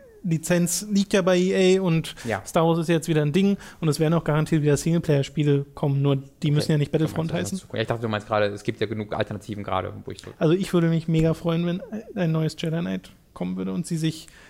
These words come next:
Speaker 1: nicht unbedingt noch mal Kyle Katarn nehmen, aber noch mal einen neuen Charakter in diesem Universum nehmen und dessen Jedi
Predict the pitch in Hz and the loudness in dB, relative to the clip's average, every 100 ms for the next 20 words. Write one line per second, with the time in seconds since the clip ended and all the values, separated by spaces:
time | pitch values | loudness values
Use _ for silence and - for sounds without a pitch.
0 | - - 175 196 180 170 165 165 160 165 | -20 0 0 4 4 4 4 2 2 0
1 | 156 165 - 175 208 208 196 165 156 160 | 0 0 2 2 4 4 4 2 2 2
2 | 165 160 165 - - _ - 160 156 156 | 2 0 -2 -8 -20 _ -2 2 4 2
3 | 156 - - _ - 160 156 180 175 170 | 0 -4 -16 _ -6 2 4 4 2 0
4 | 156 165 170 170 190 160 151 160 175 165 | -2 -2 0 0 0 0 0 0 -2 2
5 | 175 165 160 160 165 165 - - _ _ | 2 2 2 2 2 0 -6 -20 _ _
6 | _ 160 151 147 - - _ _ _ _ | _ 2 2 0 -6 -20 _ _ _ _
7 | _ 165 143 165 147 147 151 147 147 143 | _ 0 2 2 2 0 0 2 2 4
8 | 147 143 | 2 2